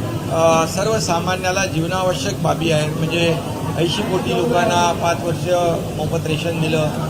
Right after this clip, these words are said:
त्यामध्ये तीन कोटी लोकांना नवीन पंतप्रधान आवास योजना, त्यातली एक कोटी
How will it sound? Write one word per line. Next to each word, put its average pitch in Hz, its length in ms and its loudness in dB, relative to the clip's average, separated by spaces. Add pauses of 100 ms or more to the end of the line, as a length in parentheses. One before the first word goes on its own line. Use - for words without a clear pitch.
(220)
त्यामध्ये 175 360 2
तीन 208 360 -2
कोटी 185 300 -4
लोकांना 175 600 0
नवीन 175 320 2
पंतप्रधान 170 600 -2
आवास 165 340 2
योजना, 156 340 -2
त्यातली 185 400 -2
एक 185 140 -4
कोटी 208 260 -2